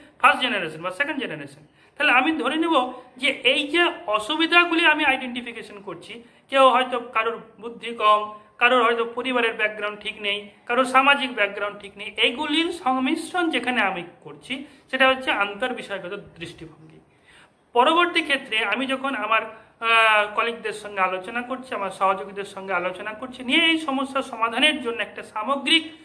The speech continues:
সিদ্ধান্ত, সিদ্ধান্ত আমি গ্রহণ করছি, সেটা হচ্ছে গিয়ে পড়ে কি? না, বহির্মুখী বিষয়গত দৃষ্টিভঙ্গি। বুঝা গেল? Good।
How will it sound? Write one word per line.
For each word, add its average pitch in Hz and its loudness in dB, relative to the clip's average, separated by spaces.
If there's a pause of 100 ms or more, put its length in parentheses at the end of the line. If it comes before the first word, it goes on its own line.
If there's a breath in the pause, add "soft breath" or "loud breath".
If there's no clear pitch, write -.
(120)
সিদ্ধান্ত, 220 -10
সিদ্ধান্ত 190 -10
আমি 160 -6
গ্রহণ 160 -6
করছি, 294 -6 (280 loud breath)
সেটা 220 0
হচ্ছে 208 -8
গিয়ে 180 -8
পড়ে 175 -10
কি? 285 -8 (180 loud breath)
না, 220 2
বহির্মুখী 254 0
বিষয়গত 160 -12
দৃষ্টিভঙ্গি। - -20 (600 soft breath)
বুঝা 262 6
গেল? 269 4 (480)
Good। 156 -6